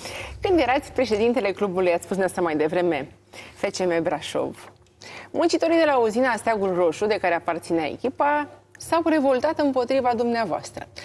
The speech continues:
I-au trimis o petiție lui Nicolae Ceaușescu, în care vă acuzau că îi obligați să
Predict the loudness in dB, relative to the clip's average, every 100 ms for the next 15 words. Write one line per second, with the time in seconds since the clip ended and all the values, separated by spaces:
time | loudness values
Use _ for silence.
0 | -18 -8 0 2 4 2 2 2 2 0
1 | 4 2 2 2 2 2 0 2 2 0
2 | -2 -2 -6 -4 -2 0 2 2 2 0
3 | 0 -2 0 2 2 2 0 2 2 4
4 | 4 4 2 2 -2 0